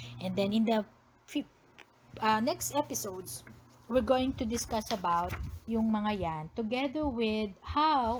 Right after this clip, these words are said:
are they, are we going to help them. Okay? So, reading abilities, uh,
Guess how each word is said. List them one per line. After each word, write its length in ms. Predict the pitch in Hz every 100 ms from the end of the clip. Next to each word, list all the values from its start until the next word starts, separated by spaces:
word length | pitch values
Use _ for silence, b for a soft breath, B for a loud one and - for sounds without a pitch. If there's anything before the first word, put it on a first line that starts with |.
| 214
are 80 | 220
they, 160 | 214 185 - - _
are 160 | 233 240
we 80 | 214
going 320 | 214 220 220
to 80 | 214
help 160 | 190 -
them. 240 | 170 151 147 - - - - -
Okay? 320 | 165 170 190 - B B B B
So, 160 | 208
reading 320 | 214 254 311 320
abilities, 1120 | 269 302 302 - 302 302 302 302 294 - -
uh, 320 | 214 214 208